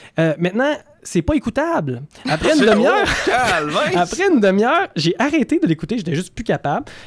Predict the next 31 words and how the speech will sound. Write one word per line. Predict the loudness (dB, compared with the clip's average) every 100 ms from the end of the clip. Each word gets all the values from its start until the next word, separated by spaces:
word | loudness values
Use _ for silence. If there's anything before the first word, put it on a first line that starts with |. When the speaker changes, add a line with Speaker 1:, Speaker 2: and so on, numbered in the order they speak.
| -2
Speaker 1:
Euh, | -2 0
le, | -6 -6
bon, | -4 -2 -2 -4
les | -4 0
personnages | -2 0 0 2 0 -2
qui | -6
pensent | -2 -2 -2
tout | 0
haut, | 4 4 2 -2 -12 -6 0
euh, | 2 2 2 2 0
des | -2 -4
jeux | -2 -2
très | -2 -4 -2
théâtrales, | 0 0 0 2
on | 2
est |
vraiment | 2 2
dans | 0
le | 0
film | 0 0
asiatique, | 0 -2 -6 -2 -2 -2
là, | 0 2 0
typique, | -4 -4 -2 -2 -6 -20 -4
mais | 0 2 0 -6
franchement, | -2 -2 0 -2
du | 0
gros | 0 2 0
drama | 0 0 0
pour | -2 -4
pas | -2
grand-chose. | 0 -2 -2 0 0